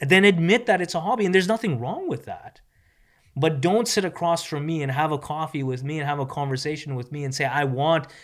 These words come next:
Greek god status. I want a successful business." But then years have, have gone by and you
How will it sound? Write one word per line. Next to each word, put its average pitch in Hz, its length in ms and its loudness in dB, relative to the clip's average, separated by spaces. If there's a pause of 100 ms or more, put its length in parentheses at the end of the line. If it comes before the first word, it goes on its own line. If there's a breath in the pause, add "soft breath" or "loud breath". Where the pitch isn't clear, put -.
(180 loud breath)
Greek 139 300 0
god 139 280 -2
status. 135 560 -2
I 135 140 0
want 139 480 -4 (260 loud breath)
a 123 80 -6
successful 135 560 -4
business." 107 600 -10 (680)
But 120 220 -4
then 135 380 0
years 143 720 6
have, 117 380 -4 (160)
have 120 240 -6
gone 131 300 -2
by 135 480 -4
and 120 160 -6
you 120 160 -4